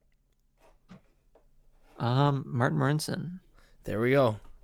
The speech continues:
Speaker 2: Did we expect a different answer? <laughs>
Speaker 1: <laughs>
Speaker 2: Uh, <laughs>
Speaker 1: Um,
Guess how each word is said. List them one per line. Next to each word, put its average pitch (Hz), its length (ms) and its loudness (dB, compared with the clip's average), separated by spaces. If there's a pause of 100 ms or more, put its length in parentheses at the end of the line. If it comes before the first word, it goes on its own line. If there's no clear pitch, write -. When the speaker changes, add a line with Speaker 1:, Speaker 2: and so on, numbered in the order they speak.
(160)
Speaker 2:
Did 131 120 0
we 127 160 2
expect 139 500 4
a 147 80 4
different 165 300 8
answer? 170 340 6
<laughs> 254 400 4 (800)
Speaker 1:
<laughs> - 1040 -4
Speaker 2:
Uh, 160 420 4
<laughs> - 80 -8
Speaker 1:
Um, 135 520 8